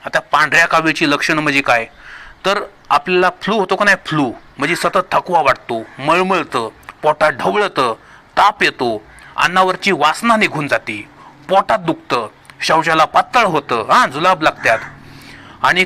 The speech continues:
कधीकधी डोळे आणि आपलं, आपली त्वचा पिवळी दिसते, शौचाला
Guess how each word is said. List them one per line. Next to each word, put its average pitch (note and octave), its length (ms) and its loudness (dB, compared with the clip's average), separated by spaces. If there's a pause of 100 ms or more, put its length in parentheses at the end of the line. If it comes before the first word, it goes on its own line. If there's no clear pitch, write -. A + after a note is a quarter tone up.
कधीकधी F3 580 0
डोळे D#3 480 2 (220)
आणि C#3 220 2
आपलं, E3 380 2 (180)
आपली E3+ 240 0
त्वचा D#3+ 380 -2
पिवळी G3 340 -2
दिसते, - 400 -10 (880)
शौचाला F#3+ 440 0